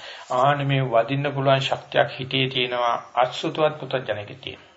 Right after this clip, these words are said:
සුතව ආර්ය ශ්‍රාවකයෙක් තියෙනවා. බුදුරජාණන් වහන්සේ මෙන්න මේකටයි වන්දනා කරන්නේ. මේකටයි කියන්නේ මනුස්සකම කියලා කියන්නේ ඔන්න ඕකටයි. අපි මේ දෙමළා, සිංහලයා, අර මිනිහා, අතුරා, මිතුරා,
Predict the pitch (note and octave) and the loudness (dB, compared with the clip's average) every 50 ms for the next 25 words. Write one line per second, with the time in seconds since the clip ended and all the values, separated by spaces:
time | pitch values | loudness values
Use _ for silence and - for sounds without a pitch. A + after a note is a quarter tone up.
0 | _ _ _ _ _ _ _ _ _ _ _ _ _ _ _ _ - - - D#3 | _ _ _ _ _ _ _ _ _ _ _ _ _ _ _ _ -10 -6 -6 2
1 | C#3+ E3+ E3+ F3 E3+ D#3 D#3 E3 E3+ D#3 E3 E3 E3 D#3+ D#3 D#3 C#3+ C3+ D3 - | 4 8 10 10 10 10 8 6 6 8 10 10 10 8 6 4 4 2 2 0
2 | - - - G#2+ - - - - - - - _ _ _ _ _ - - - _ | -6 -8 -10 -12 -12 -12 -16 -20 -20 -20 -20 _ _ _ _ _ -20 -20 -20 _
3 | - - C#3 D3 D3 C#3 C3+ C3 B2+ C3+ C3+ D3 C#3+ C3+ C3+ C3+ B2+ B2+ B2+ C3 | -10 -4 -2 0 4 4 4 4 4 2 -2 -2 -2 -2 -2 -2 -2 -2 -2 0
4 | C3 D3 D#3 D3 B2 B2 - C3 B2+ B2 A2 G#2+ G#2+ G2+ G#2 A2+ B2 C3+ C3 B2+ | 2 4 6 6 6 4 4 2 2 2 2 2 2 0 0 -2 -2 -4 -4 -6
5 | B2+ C3+ C3 B2 - B2 B2+ C3+ C#3+ C#3 C3+ C3+ D#3 D#3+ - - - C3 C3 - | -4 -4 -4 -4 -4 -4 -6 -6 -6 -6 -6 -4 -4 -4 -4 -4 -2 -2 -2 -2
6 | B2 A#2 G#2 G2+ F#2 - - - - B2 B2+ B2 G2 F2+ E2 - E2+ E2+ - - | -2 -6 -10 -12 -12 -10 -8 -8 -8 -8 -10 -12 -12 -14 -14 -16 -16 -14 -12 -12
7 | - - - - - - _ _ _ _ _ _ _ _ _ - B2+ C3 C3 B2+ | -12 -14 -16 -20 -20 -20 _ _ _ _ _ _ _ _ _ -4 -4 -4 -2 -4
8 | B2+ B2+ A#2 A#2+ A#2 - A#2 A#2 A2+ C3+ C3+ C3+ C3 C3 C3 B2+ - A2+ A2+ A#2+ | -4 -4 -4 -6 -6 -4 0 2 2 2 2 0 -4 -6 -6 -4 -2 0 2 4
9 | C3+ C#3 C3 C3 B2+ B2+ B2+ - A#2 A#2+ C#3+ D3 C3+ C#3 B2+ A#2 A#2 B2 C3+ C#3 | 4 4 2 0 -4 -6 -8 -6 -2 0 0 0 0 0 0 4 6 6 6 4
10 | C#3 C3+ - A2+ A2 A2+ C3+ | 2 -6 0 2 6 6 6